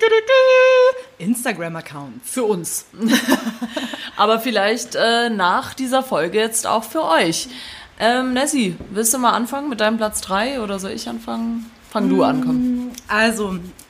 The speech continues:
Speaker 1: noch einmal Shoutout an die liebe In Love with a Plan. Sie bekommt natürlich meinen Platz Nummer drei. Also das ist eines der Accounts, wo ich wirklich sag, ich werd schon fast ein Stalker.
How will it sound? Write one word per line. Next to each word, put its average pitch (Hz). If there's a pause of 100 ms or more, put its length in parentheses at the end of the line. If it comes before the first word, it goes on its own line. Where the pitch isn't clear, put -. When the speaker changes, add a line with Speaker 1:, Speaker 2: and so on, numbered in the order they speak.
(140)
Speaker 1:
noch 233
einmal 233
Shoutout 226
an 202
die 202
liebe 233 (280)
In 254
Love 226
with 220
a 214
Plan. 214
Sie 226
bekommt 240
natürlich 294
meinen 220
Platz 220
Nummer 262
drei. 190 (400)
Also 214
das 240
ist 226
eines 254
der 220
Accounts, 226
wo 202
ich 185
wirklich 226
sag, 208
ich 175
werd 208
schon 202
fast -
ein 170
Stalker. 196